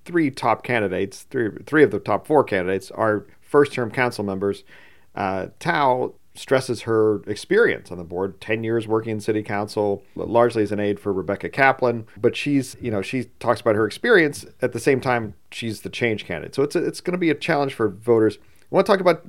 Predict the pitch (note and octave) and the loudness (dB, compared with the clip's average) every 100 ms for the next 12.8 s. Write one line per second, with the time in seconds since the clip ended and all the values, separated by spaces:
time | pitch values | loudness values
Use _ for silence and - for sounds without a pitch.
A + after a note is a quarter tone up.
0 | C#3+ C3 C3+ E3 E3+ D#3+ _ D#3+ D#3+ D#3+ | -14 -2 2 4 2 -2 _ 2 4 2
1 | - D3+ C#3+ - - B2+ C#3+ D#3 D3 D3 | 4 6 6 2 -2 2 2 4 4 6
2 | C#3+ - F#3+ - - - B2+ E3+ C3 A#2 | 6 4 2 0 -8 0 2 2 4 2
3 | G2+ G2 A2+ F#2 A2 C3+ - B2 G#2+ A2+ | 2 -4 -6 -2 0 2 2 2 2 0
4 | A#2+ - - G2+ F2 G2+ F#2 - - - | 0 -4 -2 -2 2 0 0 -6 -4 4
5 | D#3 D3+ D3 - E3 F3+ - A2+ F#2+ - | 4 4 2 -4 -2 -2 -2 -2 -2 -4
6 | F#2+ F2+ F2+ F#2 - B2 C#3 - - - | -6 -4 -4 -2 0 -2 -4 -16 -20 -6
7 | A#2+ A#2 G2+ G2+ - F3 C3 G#2+ G2+ G#2 | -2 -2 -4 -4 0 2 2 0 0 0
8 | G2+ F#2 - G#2 A2 A#2+ F#2 - G#2 G2+ | 0 -2 0 0 0 -2 -4 -6 -4 -2
9 | F#2+ - G#2 G2+ A2+ A#2 F#2+ F2+ - - | -4 -4 -2 0 0 0 -4 -10 -14 -20
10 | - - F3 - C3+ B2 A2 - - - | -8 -4 -2 0 0 2 0 -2 -10 -12
11 | A#2+ B2+ C3+ A#2+ G#2+ - - G2+ G2 F#2 | -4 -2 0 -2 0 -2 -2 -4 -2 0
12 | G2 G2 F2 A#2 B2 A#2+ A2 | -2 -2 2 4 6 6 4